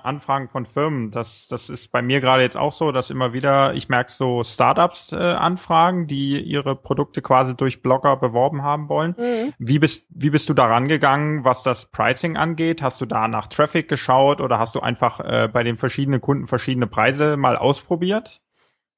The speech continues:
Speaker 2: Hm, na, da muss man echt ausprobieren. Das finde ich, da gibt's es die ein oder anderen, äh, in den ein oder anderen Facebook-Gruppen gab's dann immer mal so Excel-Tabellen mit <laughs> so und so viel Traffic bedeutet,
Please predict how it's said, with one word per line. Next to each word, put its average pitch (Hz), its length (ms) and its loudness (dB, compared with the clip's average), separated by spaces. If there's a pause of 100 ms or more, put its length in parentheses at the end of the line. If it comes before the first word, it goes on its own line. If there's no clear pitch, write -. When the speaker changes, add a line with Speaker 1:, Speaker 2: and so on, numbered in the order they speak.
(180)
Speaker 2:
Hm, 233 420 2
na, 202 180 2
da 214 80 4
muss 240 180 0
man 202 140 -2
echt 175 120 -8
ausprobieren. 170 680 -2
Das 196 160 -10
finde 208 300 0
ich, 202 100 -2
da 208 100 4
gibt's - 320 -2
es - 320 -4
die - 140 -2
ein 208 120 0
oder 220 200 4
anderen, 220 380 0 (480)
äh, 208 120 0
in 202 60 0
den 220 100 4
ein 202 260 4
oder 220 140 4
anderen 214 240 2
Facebook-Gruppen 226 640 -2
gab's 190 200 0
dann 214 120 -4
immer 208 220 -4
mal 196 420 0
so 185 440 -6
Excel-Tabellen 196 1000 0
mit 185 220 -2
<laughs> 214 520 -2
so - 160 0
und 226 120 2
so 190 80 -6
viel 202 100 -6
Traffic 233 420 2
bedeutet, 196 680 0